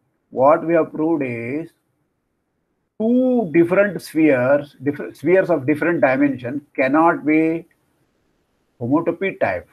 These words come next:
same, same homotopy type. In particular, they cannot be homeomorphic. From that, it follows that the corresponding R N and R M cannot be homeomorphic.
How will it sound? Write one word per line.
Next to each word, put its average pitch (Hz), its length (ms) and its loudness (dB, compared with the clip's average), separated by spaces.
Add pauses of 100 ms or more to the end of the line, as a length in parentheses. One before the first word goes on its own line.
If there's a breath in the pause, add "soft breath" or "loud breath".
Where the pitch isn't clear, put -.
(120)
same, 147 400 -2
same 143 240 0
homotopy 127 520 -6
type. - 240 -12
In 151 180 -4
particular, 156 480 0
they 147 160 2
cannot 151 300 2
be 147 60 0
homeomorphic. 131 680 2 (1500)
From 131 240 2
that, 180 400 4
it 143 120 -8
follows 135 400 2
that 127 420 0 (320)
the - 60 -10
corresponding 151 760 0
R 120 380 0
N 156 160 0
and 160 140 -4
R 117 260 -2
M 147 160 -4
cannot 123 360 -2
be 104 100 -12
homeomorphic. 90 600 -14